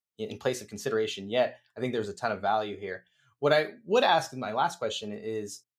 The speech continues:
for a host who is either considering looking into a network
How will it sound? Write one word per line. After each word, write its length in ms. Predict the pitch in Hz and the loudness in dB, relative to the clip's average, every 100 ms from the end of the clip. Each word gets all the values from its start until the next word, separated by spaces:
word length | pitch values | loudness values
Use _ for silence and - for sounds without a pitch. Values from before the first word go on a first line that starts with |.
| _ _ _ - | _ _ _ 2
for 340 | 156 143 143 - | 6 6 2 -2
a 80 | 131 | -2
host 380 | - 233 233 | 2 0 0
who 100 | 208 | 2
is 280 | 156 120 - _ _ - | 2 0 -6 _ _ -6
either 340 | 185 113 - | -2 -2 -2
considering 840 | - 220 - - 214 202 202 196 196 _ _ _ _ _ | -6 -4 -2 2 6 6 4 -2 -10 _ _ _ _ _
looking 240 | 147 156 160 | -2 0 -2
into 180 | 151 143 | -2 -2
a 60 | |
network 400 | 139 127 131 131 | 0 0 -2 -2